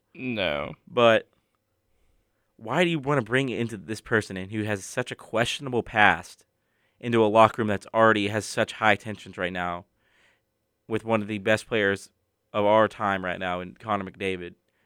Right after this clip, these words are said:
Speaker 2: the, one of the best all-around, uh, points mans in Leon Draisaitl?
Speaker 1: They are dumping gasoline on this fire.
Speaker 2: If,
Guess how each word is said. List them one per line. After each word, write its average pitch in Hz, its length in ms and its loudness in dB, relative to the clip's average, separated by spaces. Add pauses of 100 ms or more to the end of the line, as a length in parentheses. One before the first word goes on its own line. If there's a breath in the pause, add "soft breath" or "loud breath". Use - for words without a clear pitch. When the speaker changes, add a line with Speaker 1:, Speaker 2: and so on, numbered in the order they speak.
Speaker 2:
the, 107 100 -10
one 107 180 2
of 107 40 0
the 104 80 0
best 101 240 0
all-around, 98 560 0 (220)
uh, 98 200 -2
points - 380 -10
mans 98 300 -8
in 92 80 -10
Leon 98 260 -6
Draisaitl? 101 500 -8 (580)
Speaker 1:
They 165 180 6
are 151 220 8
dumping 139 600 0
gasoline 123 580 0
on 113 160 -8
this 107 140 -16
fire. - 380 -12 (680)
Speaker 2:
If, 113 240 -8